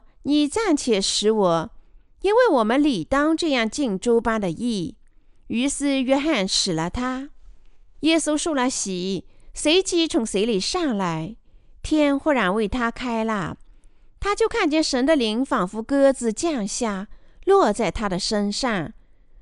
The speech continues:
从天上有声音说：“这是我的爱子，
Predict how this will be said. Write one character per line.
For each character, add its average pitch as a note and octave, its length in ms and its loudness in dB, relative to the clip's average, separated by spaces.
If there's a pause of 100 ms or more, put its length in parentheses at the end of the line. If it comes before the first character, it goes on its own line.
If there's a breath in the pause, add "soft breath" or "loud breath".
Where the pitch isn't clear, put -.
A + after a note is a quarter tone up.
(140)
从 D#4 240 4
天 E4 260 2
上 D#4+ 300 2
有 B3 140 2
声 A#3 240 -2
音 A#3 200 0
说 G#3 540 0 (380)
：“这 A4+ 120 4
是 G4 160 0
我 D4+ 200 4
的 G3+ 100 0
爱 C#4+ 380 -2
子， F3+ 520 -4